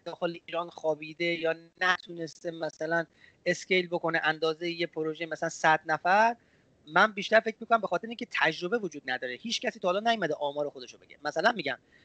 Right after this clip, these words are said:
م، شاید مثلاً در حد یک محتوای ساده سایت، اه، مثلاً بازار اومده گفته من از الکسیر استفاده می‌کنم،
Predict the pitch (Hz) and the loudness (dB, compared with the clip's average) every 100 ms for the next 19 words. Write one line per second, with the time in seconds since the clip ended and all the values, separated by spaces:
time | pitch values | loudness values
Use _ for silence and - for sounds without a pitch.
0 | _ _ 151 160 _ - 202 202 196 180 | _ _ -16 -16 _ 0 4 4 4 2
1 | 202 226 190 185 214 220 220 214 233 _ | 2 4 6 8 6 2 -10 -6 -6 _
2 | 180 180 185 _ 185 175 180 175 220 233 | -20 -20 -20 _ -6 -2 0 2 0 -2
3 | - 190 175 175 233 247 226 220 _ _ | -2 2 4 2 2 4 4 2 _ _
4 | - - 220 226 185 156 131 123 _ _ | -16 8 8 10 4 4 4 -4 _ _
5 | _ - 147 147 143 139 135 135 _ _ | _ -6 -4 -2 -2 -2 -2 -4 _ _
6 | _ _ _ _ _ - _ 156 170 180 | _ _ _ _ _ -20 _ 2 4 2
7 | 160 175 175 196 226 220 202 226 233 - | 4 6 6 6 2 4 4 4 0 -2
8 | 240 233 233 202 190 - 233 202 196 175 | 2 4 4 2 -4 -6 -2 0 0 2
9 | 180 214 160 131 | 2 2 -2 -6